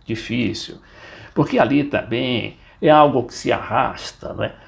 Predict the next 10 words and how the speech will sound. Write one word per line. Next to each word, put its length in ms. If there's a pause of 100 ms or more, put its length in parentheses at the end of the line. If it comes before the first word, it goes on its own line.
(160)
Todo 320
mundo 480
vai 160
querer 360
vender 460
alto 460
o 60
seu 260
passe, 840 (680)
que 280